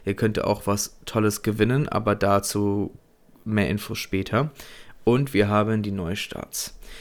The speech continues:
Und dann würde ich sagen, wir fangen direkt an mit den Serien-News. Es soll eine Animationsserie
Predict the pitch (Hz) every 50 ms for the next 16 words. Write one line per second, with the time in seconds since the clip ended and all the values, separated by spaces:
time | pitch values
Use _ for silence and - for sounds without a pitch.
0 | - - - - - 151 180 196 180 165 175 165 - - 104 98 101 117 147 160
1 | 151 120 104 113 120 117 - - - 113 117 135 139 131 117 110 101 104 104 -
2 | - - 107 110 110 110 110 107 104 - 104 104 101 101 - - - 107 104 104
3 | 117 139 135 117 87 87 95 87 - - - - - _ - _ _ _ _ _
4 | _ _ _ _ _ _ _ _ _ _ - - - - 127 120 120 - 120 131
5 | 160 160 - - 104 110 117 123 135 143 139 143 147 143 - - 127 135 131 123
6 | - - - 151 185 220 240 - - 110 104 104 101 101 104 101 101 101 98 98
7 | 98